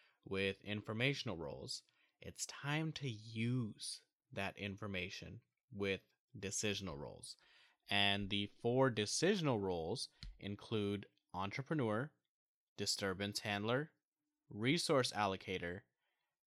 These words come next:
and negotiator. Now, in an entrepreneur role,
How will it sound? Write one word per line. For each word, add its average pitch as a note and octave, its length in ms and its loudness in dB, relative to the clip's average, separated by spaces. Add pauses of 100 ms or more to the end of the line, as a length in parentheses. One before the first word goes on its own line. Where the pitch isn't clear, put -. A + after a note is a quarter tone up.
(220)
and G2+ 420 4
negotiator. F2 800 -2 (960)
Now, G#2 460 6
in G#2+ 140 0
an G2 120 2
entrepreneur A2+ 880 2
role, G2+ 520 2